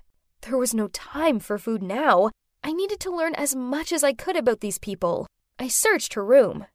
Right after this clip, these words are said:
and looked through her yearbooks, family photos, anything.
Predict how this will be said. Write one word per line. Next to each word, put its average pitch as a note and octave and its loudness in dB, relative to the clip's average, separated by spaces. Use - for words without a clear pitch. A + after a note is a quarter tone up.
and A3+ 0
looked A#3 -2
through G3+ -6
her F#3 -2
yearbooks, C4+ 2
family C4 0
photos, B3 4
anything. A#3 2